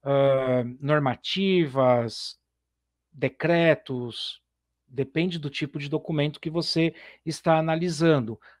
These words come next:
Aí você pode fazer, por exemplo, uma análise de conteúdo. Dentro de um contexto histórico, dentro de uma análise de discurso, você pode fazer análise de conteúdo?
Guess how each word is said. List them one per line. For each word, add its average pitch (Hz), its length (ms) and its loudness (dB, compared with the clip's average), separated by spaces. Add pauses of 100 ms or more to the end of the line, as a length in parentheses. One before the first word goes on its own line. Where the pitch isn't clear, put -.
Aí 131 180 -2
você 110 180 -12
pode 170 240 -6
fazer, 180 560 0
por 135 120 -4
exemplo, 120 400 -6
uma 156 100 -4
análise 165 340 -2
de 160 120 -8
conteúdo. 175 680 0 (1000)
Dentro 247 560 4
de 202 120 0
um 226 120 0
contexto 214 720 4
histórico, 143 960 6 (540)
dentro 208 540 2
de 180 140 -4
uma 180 160 0
análise 180 580 2
de 170 100 -6
discurso, 165 800 -2
você 135 280 -4
pode 190 420 4
fazer 139 420 0
análise 139 520 2
de 120 100 -8
conteúdo? 135 720 -2